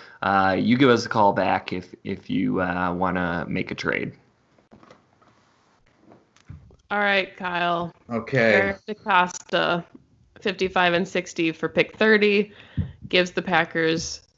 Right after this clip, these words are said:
Speaker 2: three second rounders, but you're sliding back twenty-five spots unless you use some of those second or maybe later day three picks to move up again in the second to kinda get into the maybe forty,
Speaker 3: Yeah.
Speaker 2: forty-five range.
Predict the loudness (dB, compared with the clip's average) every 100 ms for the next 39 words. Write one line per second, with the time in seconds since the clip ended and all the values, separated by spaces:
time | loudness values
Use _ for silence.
0 | _ -20 -20 _ -6 -4 0 4 2 2
1 | 0 2 0 2 2 4 4 4 4 0
2 | -6 -2 0 -2 -2 0 2 2 2 0
3 | -2 -2 0 0 -2 -4 -4 0 0 -4
4 | -8 -4 -2 -4 -6 0 0 0 -4 -2
5 | 0 -2 -4 -6 -4 -2 0 0 0 0
6 | 0 0 -4 -20 -20 _ 0 4 6 6
7 | 4 2 0 -2 -2 -2 2 -2 -2 -4
8 | -2 0 2 2 0 0 0 0 2 2
9 | 0 -4 -6 -8 -4 -4 -6 -10 _ _
10 | _ _ _ -6 -4 -2 0 2 4 4
11 | 2 2 2 0 -4 _ -8 -2 0 -2
12 | -4 -2 0 0 0 0 0 0 -2 -8
13 | -6 -4 -2 -2 0 -2 -2 -2 -2 -2
14 | -8 -18